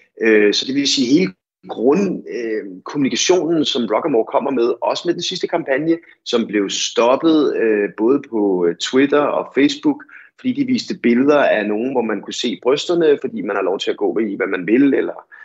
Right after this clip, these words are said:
en transvestit, eller en, en muslimsk kvinde, der,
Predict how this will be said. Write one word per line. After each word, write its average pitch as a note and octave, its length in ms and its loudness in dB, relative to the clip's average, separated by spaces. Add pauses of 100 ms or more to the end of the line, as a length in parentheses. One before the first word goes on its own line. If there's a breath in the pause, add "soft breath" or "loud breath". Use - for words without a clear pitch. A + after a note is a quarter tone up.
(240 loud breath)
en F#2 100 -8
transvestit, A2 720 -2
eller G2+ 240 0
en, F#2+ 380 -4
en G2 260 -6
muslimsk A#2+ 540 0
kvinde, D#3+ 400 4
der, A2 180 2